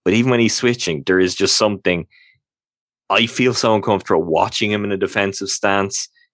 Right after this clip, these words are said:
It's like he's just not low enough to the floor. He's too low. It's so forced. And it just always feels like someone who's good on the ball. I think this would be a much bigger problem if Bogdan was not injured.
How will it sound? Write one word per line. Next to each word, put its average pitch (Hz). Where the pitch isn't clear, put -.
It's -
like 82
he's -
just -
not 98
low 110
enough 107
to 131
the 107
floor. 98
He's 95
too 107
low. 98
It's 95
so 117
forced. 101
And 101
it 101
just 113
always 123
feels 107
like 92
someone 135
who's 110
good 127
on 120
the 113
ball. 98
I 95
think 117
this 117
would 117
be 113
a 104
much 117
bigger 131
problem 110
if 85
Bogdan 98
was 85
not 90
injured. 95